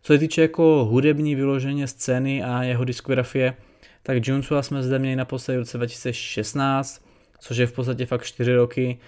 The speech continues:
a je to u let. Samozřejmě on se pak jako,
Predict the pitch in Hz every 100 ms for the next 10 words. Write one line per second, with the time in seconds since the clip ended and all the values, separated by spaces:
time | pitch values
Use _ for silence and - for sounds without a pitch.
0 | - _ - 117 120 120 120 120 120 -
1 | 131 139 139 - - - - 131 123 127
2 | 127 120 - _ 120 127 120 117 117 120
3 | 123 117 117 113